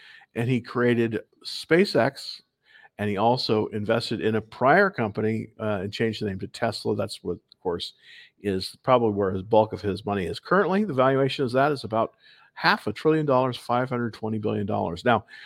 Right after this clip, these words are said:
there's only about four companies in the world that are worth approximately a trillion dollars. Of course, Apple being the, the largest,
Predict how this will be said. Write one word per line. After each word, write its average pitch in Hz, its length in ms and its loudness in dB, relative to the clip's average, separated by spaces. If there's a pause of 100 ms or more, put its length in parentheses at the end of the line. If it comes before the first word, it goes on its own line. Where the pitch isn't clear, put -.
(200)
there's 143 260 6
only 240 300 4
about 185 280 6
four 180 180 0
companies 185 520 -2
in 135 120 -2
the 147 80 0
world 127 460 2
that 110 240 4
are 107 340 2 (840)
worth 127 440 6
approximately 117 760 2
a - 20 -2
trillion 110 300 2
dollars. 98 280 -2
Of 98 80 -10
course, 104 280 -4
Apple 127 340 4
being 113 300 0
the, 95 160 -4 (180)
the 107 60 0
largest, 120 640 2